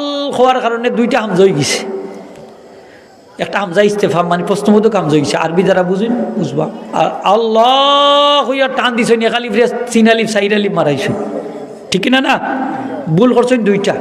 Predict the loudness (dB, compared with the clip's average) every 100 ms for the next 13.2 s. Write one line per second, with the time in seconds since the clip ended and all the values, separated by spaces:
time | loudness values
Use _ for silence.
0 | -8 -10 -10 -10 -2 0 2 0 -2 -4
1 | -4 0 0 0 0 0 2 2 0 -2
2 | -4 0 0 2 0 0 -4 -2 -2 0
3 | 0 0 0 0 2 2 2 0 0 0
4 | 0 -2 0 0 -2 -2 -4 -4 -2 -2
5 | -2 -6 -8 -12 -14 -14 -16 -16 -12 -12
6 | -2 0 2 0 0 2 2 2 -2 0
7 | -2 0 -2 0 0 2 0 0 2 2
8 | 2 0 -2 0 0 0 2 2 2 0
9 | -4 -4 -8 -8 -12 -14 -16 -20 -20 -20
10 | -20 -20 -20 -10 0 2 4 2 2 0
11 | 0 0 2 2 2 2 2 0 0 0
12 | 0 0 0 0 0 0 -2 -2 -2 -2
13 | -2 -2